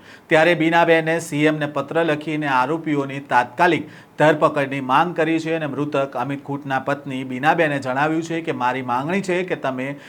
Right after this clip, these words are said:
એ લોકોને જેલ ભેગા કરી ફાંસીની સજા આપો. સાથે જ એ લોકોના ઘરમાં જેટલા પણ લોકો પાસે હથિયાર છે, એ બધા જપ્ત કરો અને તેને રદ કરો. અનિરુદ્ધસિંહ જાડેજા, રાજદીપસિંહ જાડેજા, એ બધા હજુ ફરાર છે અને કોઈ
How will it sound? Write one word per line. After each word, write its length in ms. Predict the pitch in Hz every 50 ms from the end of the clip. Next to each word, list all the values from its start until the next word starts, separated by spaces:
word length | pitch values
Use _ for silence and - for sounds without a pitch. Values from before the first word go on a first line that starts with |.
| - - - -
એ 100 | 156 156
લોકોને 520 | 151 151 151 151 156 165 165 151 143 139
જેલ 340 | 135 120 127 123 139 143 139
ભેગા 300 | - 135 123 120 147 151
કરી 320 | 151 160 147 143 160 175
ફાંસીની 580 | 165 - - 127 117 117 117 - 170 175 170 147
સજા 300 | - 120 117 110 113 107
આપો. 240 | 104 104 107 107 104
સાથે 360 | - 127 127 135 135 160 165
જ 60 | 156
એ 100 | 156 151
લોકોના 580 | 147 147 143 147 160 165 170 151 143 147 147 147 - - - - -
ઘરમાં 360 | 151 165 156 160 160 156 147
જેટલા 320 | 139 147 147 151 170 170 170
પણ 180 | 165 170 160
લોકો 300 | 151 143 139 139 160 160
પાસે 300 | 156 151 139 135 - 151
હથિયાર 500 | 131 120 123 120 - - 175 170 175 170
છે, 140 | 156 - 160
એ 80 | 151 147
બધા 440 | 147 131 127 - - 123 127 139
જપ્ત 360 | 135 - - 135 135 - - 139
કરો 260 | - 135 131 139 156
અને 220 | 151 127 123 127
તેને 340 | - 120 113 113 120 131 135 120
રદ 200 | 123 127 120 117
કરો. 300 | - - 101 98 95 92 - - - - - - - _ -
અનિરુદ્ધસિંહ 520 | 131 147 180 202 208 214 165 - 185 196 170
જાડેજા, 540 | 180 170 165 170 175 185 160 175 175 175 170
રાજદીપસિંહ 580 | 160 135 143 143 139 180 196 185 - 180 160
જાડેજા, 360 | 147 147 143 147 147 143 151
એ 100 | 139 135
બધા 340 | 135 139 131 135 156 156 147
હજુ 320 | 143 135 123 123 117 135 123
ફરાર 400 | 117 - 127 131 151 165 180 170
છે 140 | 175 180
અને 120 | 160 156 151
કોઈ 420 | 147 - 147 170 175 147 143 143